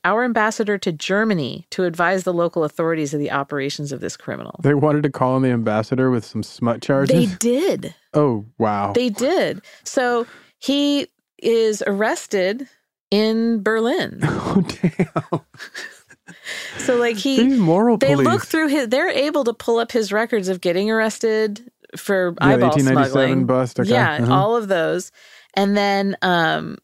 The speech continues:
Speaker 1: he, they have when he did time, when he skipped bail, um, and then they find they were able to track him to this alias,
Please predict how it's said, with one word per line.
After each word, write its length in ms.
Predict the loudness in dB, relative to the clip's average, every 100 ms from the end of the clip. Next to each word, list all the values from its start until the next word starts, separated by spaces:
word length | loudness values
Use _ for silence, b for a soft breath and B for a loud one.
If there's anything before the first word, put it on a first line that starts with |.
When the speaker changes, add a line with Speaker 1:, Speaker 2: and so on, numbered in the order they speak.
| _ _ _ _
Speaker 1:
he, 840 | -6 -2 0 0 0 0 0 -2 -2
they 140 | -2
have 320 | 0 0 -2
when 180 | 0 0
he 140 | 0 0
did 220 | -2 -4
time, 460 | -2 2 2 2 0
when 140 | -2
he 160 | -2 -4
skipped 420 | -2 -4 -4 _
bail, 500 | 0 2 0 0 -4 B B B
um, 400 | 0 0 0 -4 -4
and 160 | 0
then 120 | 2 2
they 100 | 0
find 340 | 0 0 0
they 120 | 0
were 100 | 0 0
able 220 | -2 -2
to 120 | -4
track 320 | -4 -2 -2
him 400 | -2 -2 0 -2
to 120 | -4 -4
this 220 | -4 -4
alias, 400 | -4 -2 -2 -6